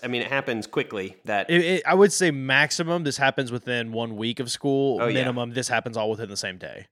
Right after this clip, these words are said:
Speaker 1: Yeah, definitely.
Speaker 2: So, yeah, and, and like you said, I mean, more than likely, the very first thing we're gonna see in episode nine is Katsuki showing up to class the next morning,
Speaker 1: <laughs>
Speaker 2: right?
Speaker 1: He's just,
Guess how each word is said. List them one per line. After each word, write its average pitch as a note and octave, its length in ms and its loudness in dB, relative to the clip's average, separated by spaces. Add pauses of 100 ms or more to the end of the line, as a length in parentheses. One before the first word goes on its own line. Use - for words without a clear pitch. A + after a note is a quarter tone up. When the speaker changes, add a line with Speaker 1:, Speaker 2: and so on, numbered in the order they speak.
(100)
Speaker 1:
Yeah, G2+ 260 -4
definitely. - 540 -10 (280)
Speaker 2:
So, G#2 300 -4
yeah, C3+ 260 4
and, D3 220 0
and D3 220 -2
like D3+ 240 2
you D3+ 80 -4
said, B2 260 0
I A#2+ 80 0
mean, B2+ 260 -4
more D3 160 2
than C3+ 140 -2
likely, A#2+ 560 0 (380)
the C#3 80 0
very C#3+ 180 6
first C#3 220 2
thing C3+ 160 -2
we're B2+ 160 -2
gonna A2+ 160 -6
see A#2+ 260 -2
in G#2+ 60 -4
episode G#2 360 -4
nine G2+ 300 -2
is F2+ 140 -6
Katsuki G2+ 440 -6
showing G2 240 -4
up F2+ 100 -6
to F#2 60 -10
class F2 280 -4
the F#2+ 60 -14
next D#2 180 -14
morning, E2 340 -12
Speaker 1:
<laughs> - 40 -4
Speaker 2:
right? G2 200 0
Speaker 1:
He's G2+ 140 0
just, D3+ 180 0